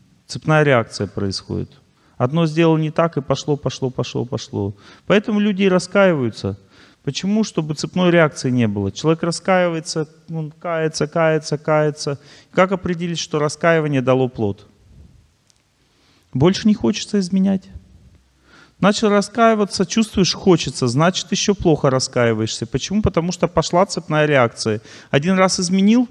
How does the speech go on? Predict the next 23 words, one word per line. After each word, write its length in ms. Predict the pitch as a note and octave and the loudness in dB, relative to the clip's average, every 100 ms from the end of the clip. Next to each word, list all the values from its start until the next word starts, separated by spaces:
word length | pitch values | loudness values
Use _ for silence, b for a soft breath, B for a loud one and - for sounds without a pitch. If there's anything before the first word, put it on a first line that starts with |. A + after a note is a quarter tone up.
| B B | B B
хочется 580 | - - A3+ A3+ - G#3+ | 0 4 4 2 2 2
опять 340 | G#3 A3+ G#3 | 2 0 0
так 180 | - D#3+ | -2 -2
жить, 300 | C#3 D3+ - | -2 -4 0
так 220 | E3 D#3 | -2 0
действовать, 500 | D#3 G3+ - D3 B2+ | 0 0 0 -4 -6
хочется 500 | - A3+ A#3 G3 - | 0 2 2 -2 -4
сильно. 560 | E3 - G#3+ E3+ A#2+ F#2+ B B | -4 0 0 2 0 -2 B B
Это 220 | - D3 F#3 | -4 0 0
означает, 480 | F#3 F#3+ - A#3+ | 0 -2 0 0
что 160 | A#3+ G#3 | 0 -4
судьба 340 | - D3+ E3 | -6 0 2
тебя 280 | F#3+ F3+ E3+ | 2 0 -2
понесла 520 | E3 E3+ E3+ - D#3+ | 0 0 0 2 4
в 100 | B2 | 4
другую 340 | A#2 B2+ C#3 C3+ | 2 -2 0 -2
сторону. 520 | - C#3 A2 G2+ F2+ - _ _ b b b b b | 0 0 2 0 -4 -8 _ _ b b b b b
Надо 280 | A#2+ C3 D#3+ | 0 0 0
дальше 340 | E3 F3+ - | 0 -2 -2
раскаиваться. 800 | G3 F#3+ - F#3 C#3 G#2+ - G#2 - - _ _ _ _ _ | -4 -4 -2 -2 0 -4 -8 -12 -14 -20 _ _ _ _ _
Постепенно 580 | C3 - D#3 - A3 G#3+ | -6 -4 -2 0 2 0
человек 460 | - E3+ E3 D#3+ - | -2 0 0 0 0
побеждает 720 | D3 C#3+ C#3 E3+ F#3 G3 | 2 2 0 4 4 2